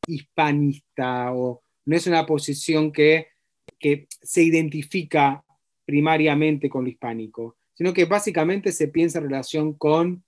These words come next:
la heterogeneidad constitutiva de lo americano, piensa la presencia eh, brasileña, piensa la presencia del portugués, piensa la presencia de un conjunto de, de tradiciones y de lenguas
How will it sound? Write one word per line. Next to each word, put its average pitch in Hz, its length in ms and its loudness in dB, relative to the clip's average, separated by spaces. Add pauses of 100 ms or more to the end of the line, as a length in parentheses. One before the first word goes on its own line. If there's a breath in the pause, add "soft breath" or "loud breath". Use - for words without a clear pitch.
(500)
la 147 160 -2
heterogeneidad 147 680 2
constitutiva 151 1080 0
de 123 560 -8
lo 123 100 -8
americano, 165 840 0 (320)
piensa 165 380 4
la 143 140 2
presencia 143 920 0 (340)
eh, 127 560 -2
brasileña, 156 800 2
piensa 143 260 0
la 127 120 -4
presencia 131 520 -6
del 123 180 -6
portugués, 147 680 2 (260)
piensa 147 300 0
la 131 120 -2
presencia 135 580 0
de 139 340 2 (220)
un 139 140 -2
conjunto 143 580 -2
de, 127 340 -2 (680)
de 139 160 0
tradiciones 139 560 2
y 139 60 2
de 131 120 2
lenguas 147 600 2